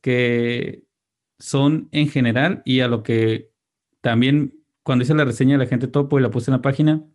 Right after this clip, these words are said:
otra gente había colocado o había escrito que ella ya había hecho otros documentales y que en todos ha trabajado con viejitos y conforme fui buscando, Simón,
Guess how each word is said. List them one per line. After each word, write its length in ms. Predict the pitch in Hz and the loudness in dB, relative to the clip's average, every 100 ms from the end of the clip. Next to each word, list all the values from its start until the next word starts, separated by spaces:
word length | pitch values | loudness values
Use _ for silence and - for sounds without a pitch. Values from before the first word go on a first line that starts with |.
| _ _ _ - | _ _ _ -8
otra 200 | - 127 | -4 0
gente 200 | 131 131 | 0 2
había 220 | 127 127 | 0 0
colocado 520 | 131 120 123 123 123 | -2 0 0 0 0
o 120 | 123 | -2
había 140 | 110 110 | -2 -2
escrito 480 | - 139 139 139 - _ _ _ _ | -4 -4 -2 -2 -6 _ _ _ _
que 600 | 123 117 113 117 117 - _ _ _ _ _ - | -2 2 2 0 -2 -8 _ _ _ _ _ -2
ella 200 | 147 160 | 0 2
ya 80 | 160 | 2
había 140 | 156 | 2
hecho 200 | 151 165 | 0 -2
otros 240 | 156 160 | 0 0
documentales 580 | 156 151 123 110 127 147 | 0 0 0 0 0 -2
y 60 | 143 | -2
que 100 | 127 | -2
en 140 | 113 | -2
todos 240 | 139 151 147 | 0 0 -2
ha 80 | |
trabajado 380 | 147 135 127 127 | -2 -4 -2 -2
con 120 | 131 123 | 0 0
viejitos 520 | 113 147 143 143 - _ _ | 0 -2 0 -2 -6 _ _
y 100 | 139 | -4
conforme 380 | 131 120 113 113 | -2 0 0 -2
fui 580 | 117 135 135 139 - _ _ | 0 0 2 0 -4 _ _
buscando, 500 | 139 143 147 151 156 | -4 -2 0 0 0
Simón, 440 | 151 110 131 180 | -2 -2 -2 -2